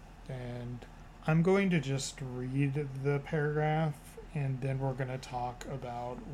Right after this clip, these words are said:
what is so problematic about this paragraph, because it is one of our serious, more serious conversations that we had, and we're gonna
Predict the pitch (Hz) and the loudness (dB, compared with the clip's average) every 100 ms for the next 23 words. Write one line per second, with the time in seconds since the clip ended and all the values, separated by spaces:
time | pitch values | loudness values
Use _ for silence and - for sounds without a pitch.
0 | 135 131 123 139 - 139 127 123 - 131 | -4 -2 0 -2 -2 -4 -2 -6 -4 -4
1 | 120 139 156 226 196 - 117 117 - 120 | -2 0 4 6 4 0 -4 -6 -6 -10
2 | - 123 120 120 123 131 - - 139 135 | -8 -8 -8 -6 -6 -8 -8 -8 -6 -6
3 | 127 127 127 - 135 131 135 139 139 135 | -6 -6 -8 -4 -2 2 0 0 0 0
4 | 139 147 139 - 123 123 131 - - - | 2 2 0 -6 -6 -6 -6 -8 -10 -12
5 | - - 139 147 - 139 135 139 139 135 | -12 -4 0 0 0 2 2 2 0 0
6 | 139 143 131 127 139 135 123 131 127 113 | 0 -2 -2 -2 -4 -4 -6 -6 -6 -6
7 | 117 120 - - - - - - - - | -8 -10 -14 -18 -18 -18 -16 -16 -16 -8
8 | 143 127 123 123 123 - - - 139 143 | -4 -2 -4 -4 -8 -12 -14 -6 2 4
9 | 139 151 139 | 6 6 4